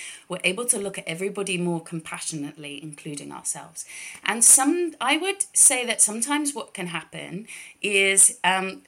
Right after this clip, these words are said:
we're going down the flight pathway if we are angry, but we're kind of in this seething and silent treatment. So people are very familiar with the fight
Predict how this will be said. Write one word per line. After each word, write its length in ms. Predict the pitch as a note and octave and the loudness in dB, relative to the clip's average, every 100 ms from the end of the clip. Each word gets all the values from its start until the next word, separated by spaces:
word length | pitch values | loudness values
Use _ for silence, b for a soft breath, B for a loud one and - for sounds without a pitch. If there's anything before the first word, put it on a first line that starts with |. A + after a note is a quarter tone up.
| _ _ | _ _
we're 220 | F#3+ G3 | -4 -2
going 300 | A3 A3+ A3 | 0 0 0
down 300 | G3+ G3 G3 | -2 -2 -2
the 420 | F3+ F#3 F3+ F3 F3 | -4 -4 -2 -4 -6
flight 1120 | - - G3+ G3 A3+ C4+ C#4+ - _ - - - _ | -10 -8 -2 -2 0 -2 -2 -8 _ 0 0 -8 _
pathway 800 | - D#3 C#3+ - - A#2+ D#3 E3+ B B B - | -8 -6 -8 -16 -16 -16 -16 -18 B B B -6
if 140 | F#3 | -6
we 200 | F#3+ F#3+ | -4 -2
are 340 | F3+ F#3 F3+ B B _ | 2 2 2 B B _
angry, 760 | G#3+ C#4 C#4+ F3+ D#3+ D3+ F3+ - | 2 4 2 2 -4 -4 -8 -6
but 180 | F3+ F3 | -6 -4
we're 120 | F3+ | -6
kind 260 | - F#3+ | -6 -6
of 120 | G3 G#3+ | -4 -4
in 180 | G3+ | -4
this 160 | G3 F3 | 0 8
seething 760 | - - A3+ A3 F#3 F3+ E3 D#3+ | 10 10 6 -2 -4 -4 -4 -8
and 160 | E3 D#3 | -6 0
silent 640 | - - E3+ D#3+ D#3 D3+ | 4 4 2 -2 -4 -8
treatment. 480 | - D3 C3+ B2+ - B B | -12 -12 -14 -16 -18 B B
So 160 | - C#4+ | -4 -2
people 260 | G4 G#4 | -2 -2
are 60 | G#4+ | 0
very 200 | D4+ A3+ | 0 0
familiar 520 | - G3 G3 G3+ F#3 | -4 -4 -2 -2 -2
with 160 | F3 - | -6 -8
the 80 | F3 | -10
fight 720 | - - G3 E3+ - - | -10 -8 -4 -4 0 -2